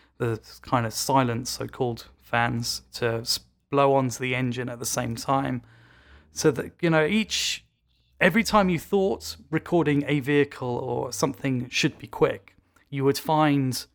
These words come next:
a very good reason <laughs> why it was never going to be, and it would take a lot of trying to thinking ar-, around how you're gonna solve that problem with the facilities that you had available.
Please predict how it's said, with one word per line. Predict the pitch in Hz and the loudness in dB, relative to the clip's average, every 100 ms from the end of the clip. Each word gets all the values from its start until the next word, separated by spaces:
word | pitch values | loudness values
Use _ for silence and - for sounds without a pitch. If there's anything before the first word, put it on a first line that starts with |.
| _ _ _ | _ _ _
a | 131 | -4
very | 117 147 143 139 | 0 4 4 4
good | 135 | 2
reason | 123 131 120 127 | 2 0 0 -2
<laughs> | 120 | 0
why | - | 2
it | 160 | 2
was | 160 127 | 2 -4
never | 151 139 131 | -4 -4 -2
going | 135 123 | 0 -2
to | 123 | -2
be, | 117 120 120 | -4 -2 -2
and | 127 123 120 123 | 0 0 2 -2
it | 127 | 0
would | 127 | 4
take | 170 165 156 | 6 6 6
a | 160 | 2
lot | 143 156 196 - | 2 4 2 0
of | - - - - - | -8 -14 -14 -12 -4
trying | - 139 | 0 2
to | 143 127 - - _ | 2 0 -4 -20 _
thinking | 160 147 151 143 | 2 2 2 2
ar-, | 135 107 - _ _ - | 2 2 -6 _ _ -2
around | 147 127 139 135 123 120 | 0 4 2 2 0 -4
how | - 147 | -2 0
you're | 147 | 0
gonna | 135 127 | 0 -2
solve | - 135 131 | 0 2 2
that | 123 | -2
problem | - 139 127 117 113 | 0 -2 -2 -4 -2
with | 123 120 | -4 -4
the | 120 | -4
facilities | 127 - 135 - 123 | -4 -2 -2 -2 -6
that | - | -4
you | 117 | -6
had | 117 | -4
available. | 120 123 123 120 113 | -2 0 0 -4 -8